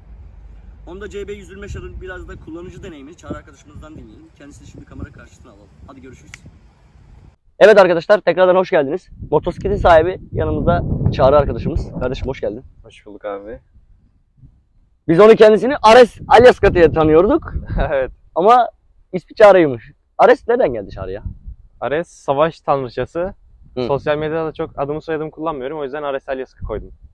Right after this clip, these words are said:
Speaker 1: Anladım kardeşim.
Speaker 2: O
Speaker 1: Böyle
Speaker 2: şekilde.
Speaker 1: ilkokula hoş gelmiş gibi bir şeyim var. Havam var.
Speaker 2: <laughs> Sorma.
Speaker 1: Kanka, e, motoru beğeniyor musun?
Speaker 2: Motoru ben çok beğeniyorum. Yani motorun, e, her anlamda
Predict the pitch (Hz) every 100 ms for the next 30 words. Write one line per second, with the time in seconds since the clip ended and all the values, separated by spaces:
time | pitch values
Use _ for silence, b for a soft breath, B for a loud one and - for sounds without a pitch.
0 | _ 113 120 117 117 113 101 - 110 131
1 | 135 147 139 123 143 135 139 131 - 127
2 | 123 127 - 131 127 120 - - 113 120
3 | 110 120 _ - 131 113 165 135 160 -
4 | 143 131 _ 127 135 120 107 - _ _
5 | - - _ - 190 247 190 - 135 135
6 | 135 131 131 131 135 160 220 240 254 202
7 | 196 208 226 202 - 151 110 _ _ _
8 | _ _ _ _ _ 147 - 208 208 208
9 | - 214 - 165 139 127 139 180 _ _
10 | _ 123 143 151 - 190 202 190 - _
11 | _ - 143 147 143 143 - _ _ -
12 | 170 196 - _ 143 151 143 151 196 202